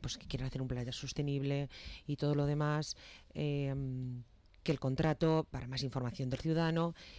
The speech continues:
eh, se hará renting, eh, la, la compra de los vehículos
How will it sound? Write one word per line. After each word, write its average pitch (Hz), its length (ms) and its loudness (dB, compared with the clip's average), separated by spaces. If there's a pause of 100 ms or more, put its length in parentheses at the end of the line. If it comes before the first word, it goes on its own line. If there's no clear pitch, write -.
(240)
eh, 151 540 4
se - 120 -2
hará 143 400 2
renting, 160 840 4
eh, 147 120 -2
la, 139 400 -2
la 147 140 0
compra 151 260 2
de 151 60 4
los 147 80 0
vehículos 143 560 2